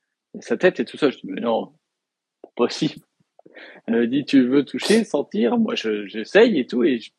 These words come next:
et je sais pas, dans l'adrénaline, je ne sens pas forcément la même chose qu'elle. Je dis, « Écoute, non. » je le sens pas, alors que bon, je, je, je, j'avais déjà bien aidé, euh,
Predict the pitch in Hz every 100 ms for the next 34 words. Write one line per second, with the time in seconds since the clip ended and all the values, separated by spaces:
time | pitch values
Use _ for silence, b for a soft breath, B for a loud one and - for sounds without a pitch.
0 | _ _ _ _ _ - - - 214 135
1 | 131 123 143 - - - 107 101 104 120
2 | 117 110 113 143 143 120 131 127 147 -
3 | - 117 127 135 113 123 - - - 90
4 | - B B B - _ _ - - -
5 | 262 - - _ _ _ _ _ _ _
6 | - 104 - 110 - 135 110 104 123 117
7 | 117 _ _ _ _ - - - - -
8 | _ _ - _ - - - 107 120 120
9 | 131 113 131 127 123 123 127 117